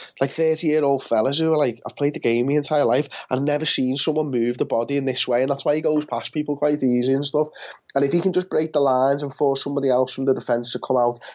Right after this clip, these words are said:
can open up space, I think he'll be valuable for the rest of the season for us. I'm glad to see him get a game. Last time we saw him, he got injured in the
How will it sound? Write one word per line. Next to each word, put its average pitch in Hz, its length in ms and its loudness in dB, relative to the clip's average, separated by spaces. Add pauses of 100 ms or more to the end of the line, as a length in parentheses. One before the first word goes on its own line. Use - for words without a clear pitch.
(100)
can 131 120 -4
open 131 260 0
up 127 140 -4
space, 107 400 -2 (240)
I 117 100 2
think 135 160 0
he'll 151 160 0
be 135 120 0
valuable 110 440 0
for 110 140 -8
the 113 80 -2
rest 110 260 -2
of 113 60 -6
the 107 80 -4
season 104 420 0
for 110 160 0
us. 110 60 0
I'm 110 80 0
glad 120 220 0
to 127 100 -2
see 123 160 0
him 110 80 0
get 113 160 2
a - 20 -10
game. 104 320 -2
Last 120 240 -2
time 127 160 2
we 117 80 -2
saw 113 180 0
him, 107 100 0
he 107 40 -4
got 113 140 2
injured 107 300 -2
in 110 120 4
the 107 220 2